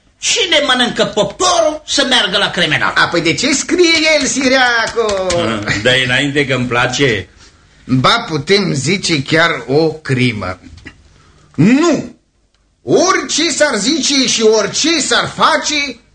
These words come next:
Speaker 2: cu toate zbieretele reacțiunii ce se zvâr, colește sub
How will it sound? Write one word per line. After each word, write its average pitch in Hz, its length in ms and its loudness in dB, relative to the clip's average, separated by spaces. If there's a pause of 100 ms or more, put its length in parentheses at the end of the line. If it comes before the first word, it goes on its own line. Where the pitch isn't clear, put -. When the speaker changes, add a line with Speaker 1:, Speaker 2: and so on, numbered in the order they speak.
(200)
Speaker 2:
cu 190 160 -2
toate 254 580 0
zbieretele 233 840 0 (180)
reacțiunii 285 1200 0
ce 180 200 0
se 175 220 0
zvâr, 214 540 0 (1700)
colește 185 960 0
sub 269 580 0